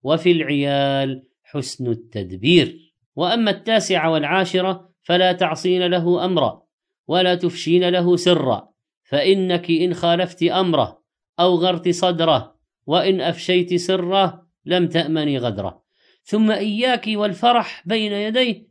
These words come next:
إذا كان مهتما، يعني مهموما، والكآبة بين يديه إذا كان فرحا. وكوني أشد ما تكونين له إعظاما يكون أشد ما يكون لك إكراما، وكوني أكثر ما تكونين له موافقة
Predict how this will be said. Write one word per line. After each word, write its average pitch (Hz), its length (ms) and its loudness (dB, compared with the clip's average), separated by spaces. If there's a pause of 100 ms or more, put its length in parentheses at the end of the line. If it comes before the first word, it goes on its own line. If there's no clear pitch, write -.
(120)
إذا 185 260 2
كان 185 400 -2
مهتما، 202 640 0 (120)
يعني 117 200 -4
مهموما، 127 520 -2 (360)
والكآبة 214 680 2
بين 233 240 -2
يديه 226 640 -2
إذا 123 200 -2
كان 196 340 -2
فرحا. 190 560 -4 (160)
وكوني 156 560 0
أشد 139 340 -6
ما 139 180 -2
تكونين 131 600 -4
له 135 300 -6
إعظاما 170 520 -4 (280)
يكون 147 460 0
أشد 131 400 -6
ما 139 240 -4
يكون 131 360 -4
لك 117 180 -6
إكراما، 170 560 0 (440)
وكوني 160 500 0
أكثر 156 320 -2
ما 165 160 0
تكونين 156 500 -2
له 147 180 -4
موافقة 196 800 0